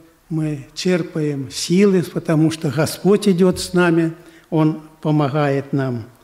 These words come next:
И великие благословения ожидают идущие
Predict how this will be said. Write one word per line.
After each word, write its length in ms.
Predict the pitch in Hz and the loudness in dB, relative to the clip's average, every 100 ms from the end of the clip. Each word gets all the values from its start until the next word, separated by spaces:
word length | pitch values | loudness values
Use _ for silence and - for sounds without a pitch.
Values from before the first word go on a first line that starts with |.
| _ _ _ - | _ _ _ 0
И 260 | 160 156 | 4 4
великие 960 | - 151 135 151 147 247 254 226 226 214 | 2 -2 2 4 6 4 4 4 6 4
благословения 1300 | 175 196 170 185 - 190 185 175 165 147 135 127 113 - _ _ _ _ _ | 4 4 4 2 2 2 4 6 6 4 2 -2 -8 -16 _ _ _ _ _
ожидают 920 | 160 156 175 147 165 151 139 131 - - _ _ _ | -2 2 0 2 2 2 2 0 -12 -20 _ _ _
идущие 880 | 147 131 190 233 - 208 202 196 | -6 2 4 4 2 2 4 2